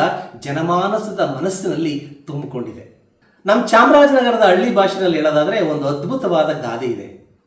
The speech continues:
"ತುಪ್ಪ ಅನ್ನ ಇಲ್ದಿದ್ರೇನ ತೊಪ್ಪ ನೀರಿಗೆ ಬರವ" ಅಂತ ಹೇಳಿ. ಏನಪ್ಪ ಇದ್ರ ಅರ್ಥ ಅಂತ ಹೇಳಿದ್ರೆ, ಯಾರ್ಯಾರ ಮನೆಯಲ್ಲಿ ಏನೇನ್ ಅಡುಗೆ ಮಾಡಿದ್ದಾರೆ ಅನ್ನೋದು ಮುಖ್ಯ ಆಗೋದಿಲ್ಲ, ಅದನ್ನ ಯಾರು ಗಮನಿಸೋದಿಲ್ಲ.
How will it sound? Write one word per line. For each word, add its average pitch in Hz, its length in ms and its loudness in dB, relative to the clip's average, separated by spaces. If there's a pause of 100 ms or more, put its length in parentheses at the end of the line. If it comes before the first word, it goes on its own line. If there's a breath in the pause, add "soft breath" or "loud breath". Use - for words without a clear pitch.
(140)
"ತುಪ್ಪ 262 320 0
ಅನ್ನ 240 280 8
ಇಲ್ದಿದ್ರೇನ 185 600 2 (400)
ತೊಪ್ಪ 185 420 2
ನೀರಿಗೆ 165 240 2
ಬರವ" 120 400 -4
ಅಂತ 104 140 -14
ಹೇಳಿ. 101 360 -18 (360)
ಏನಪ್ಪ 294 420 2
ಇದ್ರ 160 220 0
ಅರ್ಥ 135 240 -6
ಅಂತ 139 240 -4
ಹೇಳಿದ್ರೆ, 165 600 -6
ಯಾರ್ಯಾರ 262 520 2
ಮನೆಯಲ್ಲಿ 196 500 0
ಏನೇನ್ 233 220 0
ಅಡುಗೆ 175 240 0
ಮಾಡಿದ್ದಾರೆ 165 440 -2
ಅನ್ನೋದು 147 300 -6
ಮುಖ್ಯ 139 260 -8
ಆಗೋದಿಲ್ಲ, 123 540 -6
ಅದನ್ನ 123 240 -10
ಯಾರು 135 240 -4
ಗಮನಿಸೋದಿಲ್ಲ. 131 640 -6